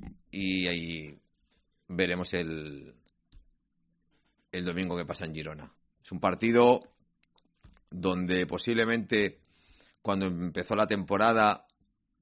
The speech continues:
todos pensábamos que íbamos a ir a, a Girona con un objetivo de seguir luchando por Europa y que el Girona en esos momentos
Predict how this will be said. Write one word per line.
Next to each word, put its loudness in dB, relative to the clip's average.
todos -2
pensábamos 0
que -4
íbamos -2
a -2
ir -2
a, 0
a -6
Girona 0
con -6
un -4
objetivo 0
de -4
seguir -6
luchando -6
por -6
Europa 0
y -4
que -4
el -2
Girona 0
en -2
esos -6
momentos -4